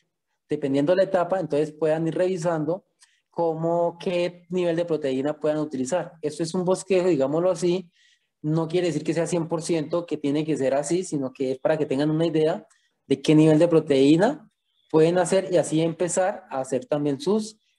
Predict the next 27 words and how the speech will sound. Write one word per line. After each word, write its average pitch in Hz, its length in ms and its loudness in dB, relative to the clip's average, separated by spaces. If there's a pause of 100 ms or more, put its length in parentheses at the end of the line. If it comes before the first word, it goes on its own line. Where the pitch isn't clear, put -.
eh, 151 220 2
ensayos 135 540 -2
con 123 580 -4 (480)
los, 151 260 2 (180)
las 143 240 2
alternativas 139 760 2
de, 135 540 0 (200)
de 151 100 2
nutrición 151 800 0 (800)
y 220 500 2
sus - 280 -4
concentrados. 147 760 0 (120)
Entonces, 147 520 -6 (240)
calidad 185 320 4
nutricional 208 580 2
de 202 100 4
un 170 120 4
alimento. 170 580 0
Los 160 200 0
principales 185 560 0
componentes 170 560 -2
de 208 100 0
los 175 100 -2
alimentos 151 380 -4
son 175 120 -2
los 175 140 -4
carbohidratos, 151 840 -4